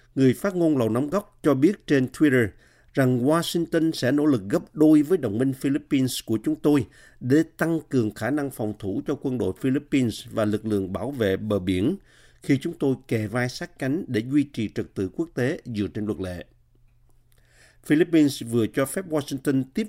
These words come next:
cận nhiều hơn với các căn cứ quân sự của mình như một phần trong nỗ lực của Mỹ nhằm ngăn chặn sự hung hăng ngày càng tăng của Trung Quốc ở Biển Đông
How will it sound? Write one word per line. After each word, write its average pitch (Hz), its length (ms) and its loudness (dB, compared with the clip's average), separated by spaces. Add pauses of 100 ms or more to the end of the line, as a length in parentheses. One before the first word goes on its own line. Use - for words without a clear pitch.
cận 110 280 -2
nhiều 107 180 0
hơn 127 360 0
với 120 260 -2
các 151 220 -10
căn 123 120 -6
cứ 156 220 -6
quân 127 120 -4
sự 101 220 -6
của 120 80 -4
mình 113 220 0 (440)
như 143 140 6
một 123 200 2
phần 107 260 -2
trong 131 200 -2
nỗ 117 80 0
lực 131 240 -2
của 120 120 -2
Mỹ 127 440 0 (280)
nhằm 117 340 0
ngăn 147 200 0
chặn 104 280 -2
sự 104 240 -4
hung 147 200 0
hăng 131 240 -2
ngày 104 120 -2
càng 95 220 -10
tăng 131 280 -6
của 113 100 -6
Trung 123 240 -4
Quốc 180 180 -4
ở 117 100 -8
Biển 107 200 -4
Đông 127 200 0